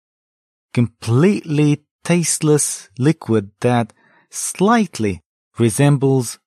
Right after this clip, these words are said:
something that came out of an orange once.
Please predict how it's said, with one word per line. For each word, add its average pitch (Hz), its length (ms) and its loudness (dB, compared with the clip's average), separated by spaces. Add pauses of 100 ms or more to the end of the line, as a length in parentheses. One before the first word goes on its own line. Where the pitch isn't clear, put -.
something 123 640 -2
that 110 380 -4
came 117 360 0
out 110 360 -2 (300)
of 107 340 -2
an 110 220 -4
orange 101 400 -4
once. 90 440 -8